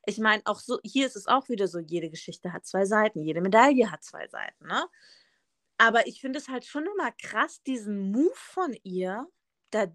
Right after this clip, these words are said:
direkt mit an die Öffentlichkeit zu gehen.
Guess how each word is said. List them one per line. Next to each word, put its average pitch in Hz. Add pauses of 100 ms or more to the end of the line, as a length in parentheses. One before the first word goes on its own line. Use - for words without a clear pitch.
(140)
direkt 262
mit 240
an 220
die 226
Öffentlichkeit -
zu -
gehen. 151